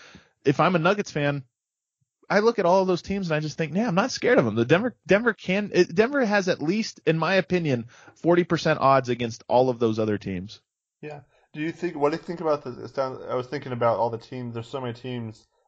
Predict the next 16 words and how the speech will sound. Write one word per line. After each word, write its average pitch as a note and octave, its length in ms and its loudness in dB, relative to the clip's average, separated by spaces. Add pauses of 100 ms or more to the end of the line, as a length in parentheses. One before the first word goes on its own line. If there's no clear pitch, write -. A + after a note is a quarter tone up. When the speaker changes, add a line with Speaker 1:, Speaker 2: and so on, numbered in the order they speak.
Speaker 2:
that A2+ 120 -4
are A2 100 -2
vying A#2 300 0
in A2 60 -8
the A2 60 -6
Western A#2 200 -6
Conference A2 540 -10
except C3 440 -10
for A2+ 80 -14
the G#2 120 -14
Suns, G#2 420 -14
which A2+ 140 -20
is A2 100 -18
just G#2+ 200 -20
so G#2+ 160 -10
fun. G#2+ 340 -14